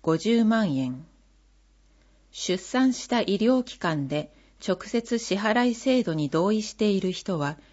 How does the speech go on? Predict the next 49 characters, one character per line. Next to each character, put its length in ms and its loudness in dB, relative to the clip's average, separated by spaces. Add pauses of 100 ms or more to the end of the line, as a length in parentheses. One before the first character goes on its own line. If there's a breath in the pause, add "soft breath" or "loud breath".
(360 soft breath)
受 140 0
給 260 4
の 160 6
た 140 0
め 120 4
の 140 2
申 280 -2
請 280 0
は 140 0
不 180 -4
要 240 2
で 140 -4
す 160 -8
が、 180 -4 (640 soft breath)
制 340 4
度 120 2
に 160 0
同 200 4
意 120 2
し 160 -2
な 100 2
か 100 -4
っ 60 -6
た 180 -6
人 280 -6
は 180 -6 (400 soft breath)
役 300 0
場 140 2
へ 120 4
の 140 2
申 280 -2
請 280 0
が 160 0
必 340 -6
要 240 0
で 140 -8
す。 260 -20 (1000)
申 320 2
請 280 2
期 120 -16
間 280 0
は 260 0
出 340 -8
産 300 0
か 140 -2
ら 100 0
二 160 -2
年 220 -2
間。 400 -10